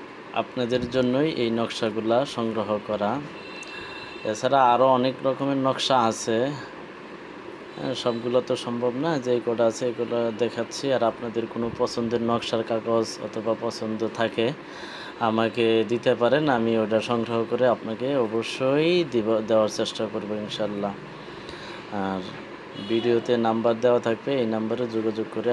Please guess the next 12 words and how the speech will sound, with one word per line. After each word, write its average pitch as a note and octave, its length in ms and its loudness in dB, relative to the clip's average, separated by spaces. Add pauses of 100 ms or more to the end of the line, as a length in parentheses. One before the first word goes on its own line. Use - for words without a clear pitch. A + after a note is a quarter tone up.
আপনারা A#2 300 -2 (240)
আমার G#2+ 240 -4
থেকে B2+ 200 -6 (300)
কবিরাজি A#2+ 600 0
যত A2+ 160 0 (120)
রকমের A#2 440 -2
মালামাল A2+ 440 2 (720)
ইনশাল্লাহ A2 460 4
আপনারা G#2+ 260 2 (100)
পাবেন। G2+ 300 4 (260)
এছাড়াও A2 340 2 (120)
তান্ত্রিক, A2+ 580 0